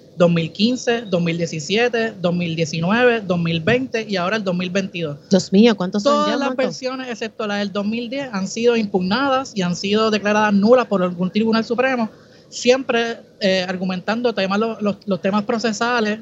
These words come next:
Speaker 1: de cuáles fueron los procesos que siguió la Junta de Planificación en términos de participación, eh, transparencia y rendición de cuentas con las diferentes agencias, y siempre ha sido declarado nulo porque ha habido algún paso que, que la Junta no ha, no ha seguido,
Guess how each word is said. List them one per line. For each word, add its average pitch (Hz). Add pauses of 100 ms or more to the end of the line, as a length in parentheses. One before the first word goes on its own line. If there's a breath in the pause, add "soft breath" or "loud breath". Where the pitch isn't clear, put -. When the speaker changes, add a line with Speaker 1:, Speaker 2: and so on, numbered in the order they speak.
Speaker 1:
de 180 (200)
cuáles 208 (100)
fueron 233
los 233
procesos 226
que 196
siguió 175
la 185
Junta 196
de 208
Planificación 214 (380 soft breath)
en 180
términos 196
de 208
participación, 202 (340)
eh, 185
transparencia 185
y 180
rendición 175
de 202
cuentas 208
con 196
las 190
diferentes 196
agencias, 240 (280 loud breath)
y 196
siempre 269
ha -
sido 233
declarado 240
nulo 269
porque 208
ha 190
habido 208
algún 214
paso 240
que, 180 (140)
que 175
la 170
Junta 220
no 196
ha, 208
no 196
ha 196
seguido, 226